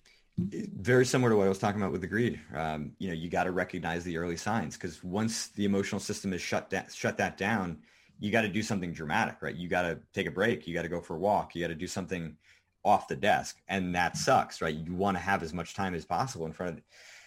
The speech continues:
in front of the, the, uh, the charts. So the key is being able to, again, take those notes down, identify the early warning signs, find, figure out what the hell is causing it, develop some logic that can keep your shit together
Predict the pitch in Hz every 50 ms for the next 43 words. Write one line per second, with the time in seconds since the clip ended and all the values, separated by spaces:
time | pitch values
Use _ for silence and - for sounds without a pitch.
0 | _ _ - - 104 95 82 - 82 - - - 82 82 73 71 78 71 69 -
1 | - - - - 127 127 110 - - - - - - - 98 90 82 - - _
2 | _ _ _ _ _ _ _ _ _ _ _ _ - 92 95 - - - 156 156
3 | 135 117 107 101 95 - 104 104 101 98 98 85 87 - - 98 82 67 - _
4 | _ - 85 92 107 90 80 76 76 - - 90 - 120 113 113 110 107 98 98
5 | - - 98 95 95 95 98 98 - _ _ - - _ - 90 85 98 101 104
6 | 104 - 113 104 98 90 92 - - 95 98 95 101 101 90 95 101 104 113 117
7 | 110 104 - - 87 80 76 78 80 76 - - - _ _ _ _ _ _ _
8 | _ _ _ _ _ _ - - - 117 110 113 117 113 - - 131 131 120 127
9 | 127 117 113 95 95 95 98 110 - - 110 98 117 110 101 95 - - - 113
10 | 113 113 110 95 95 82 76 78 - - - _ - - - _ _ _ _ -
11 | - - 110 95 113 113 110 113 110 - - 107 98 92 98 95 98 95 95 101
12 | 95 - - 76 - - 85 82 - 104 87 - 87 - - - - - 104 87
13 | 90 95 95 87 82 80 78